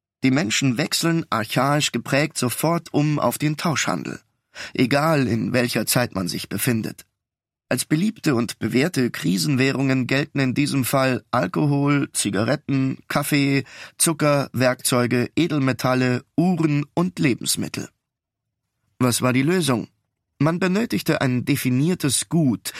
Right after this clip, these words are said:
welches portabel und haltbar war und auf das sich alle einigen und verständigen konnten. Es entstand zuerst das Warengeld, eine Vorstufe unseres jetzigen Geldes. Für Warengeld gibt es unzählige Beispiele.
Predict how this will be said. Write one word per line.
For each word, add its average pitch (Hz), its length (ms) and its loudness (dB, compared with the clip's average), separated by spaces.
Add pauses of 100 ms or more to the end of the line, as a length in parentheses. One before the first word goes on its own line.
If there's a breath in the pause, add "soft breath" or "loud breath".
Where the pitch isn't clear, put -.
(200 loud breath)
welches 113 420 -2
portabel 143 680 0
und - 260 -6
haltbar 170 400 0
war 175 280 2 (280 loud breath)
und 151 180 0
auf 156 120 0
das 160 160 -2
sich 156 200 -2
alle 180 320 0
einigen 143 560 0
und 143 180 -4
verständigen 135 600 0
konnten. - 480 -4 (840)
Es 151 120 0
entstand 196 380 0
zuerst 160 480 0
das - 300 -2
Warengeld, 120 840 -2 (260 loud breath)
eine 127 200 2
Vorstufe 131 640 0
unseres 95 440 -4
jetzigen - 480 -2
Geldes. - 500 -4 (800)
Für 135 180 0
Warengeld 160 720 0
gibt 147 180 -4
es - 140 0
unzählige 143 500 2
Beispiele. - 640 -2